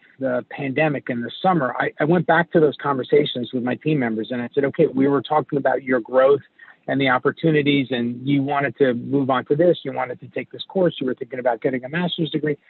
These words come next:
Let's get back to that." And, and I think that it, it created this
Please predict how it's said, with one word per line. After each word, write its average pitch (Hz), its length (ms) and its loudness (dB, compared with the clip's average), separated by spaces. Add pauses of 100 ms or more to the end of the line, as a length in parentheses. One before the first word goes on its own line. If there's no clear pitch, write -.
(260)
Let's 151 180 0
get - 200 0
back 143 280 -2
to 131 80 -6
that." 113 220 -2 (100)
And, 160 180 0 (140)
and 165 100 2
I 160 60 2
think 202 280 2
that 175 140 4
it, 151 160 2 (460)
it - 140 0
created 170 600 2 (260)
this 151 180 0